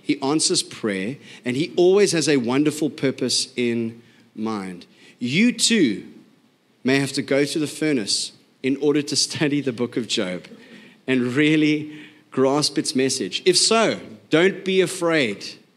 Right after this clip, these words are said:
By faith, just say with Job, "But he knows the way that I take,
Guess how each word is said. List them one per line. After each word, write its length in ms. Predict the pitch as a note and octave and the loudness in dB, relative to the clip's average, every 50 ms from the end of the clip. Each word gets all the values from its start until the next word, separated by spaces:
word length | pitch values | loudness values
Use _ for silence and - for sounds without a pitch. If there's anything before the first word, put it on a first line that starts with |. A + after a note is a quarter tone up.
| _ _ _ _ _ _ _ _ _ | _ _ _ _ _ _ _ _ _
By 140 | D3 D3+ D#3 | 0 0 0
faith, 580 | D3 - - G3+ G3+ G3 D3 A#2 A#2+ - - - - - _ _ | -2 -2 0 2 2 2 2 0 -4 -10 -16 -20 -20 -20 _ _
just 300 | - F#3 F#3 F3 - - | 0 0 0 0 0 -2
say 260 | - - - F#3 G3 G3 | 0 2 4 4 6 6
with 260 | F3+ F#3 F3+ - - | 4 4 2 -2 -2
Job, 440 | - D#3 D#3 D3 C3 A2+ G2+ - - - - _ _ _ _ _ _ | 0 2 2 2 2 0 -2 -4 -10 -18 -20 _ _ _ _ _ _
"But 160 | - C#3+ C3 A#2+ | -4 -2 -2 0
he 160 | A#2 D#3 D3+ | 0 2 2
knows 440 | C#3 C3 C3+ C#3+ D#3+ F#3 F3+ F3 - | 4 4 2 4 4 2 2 2 0
the 100 | F#3 E3 | 0 0
way 220 | D3+ D#3 E3 E3+ | 2 2 2 2
that 160 | D#3 E3+ D#3+ | 0 0 0
I 100 | D#3+ D3+ | -2 -2
take, 560 | D3 - - F#3+ G3 A3+ A3+ - - - - | -4 -2 -2 0 0 0 -2 -4 -10 -18 -20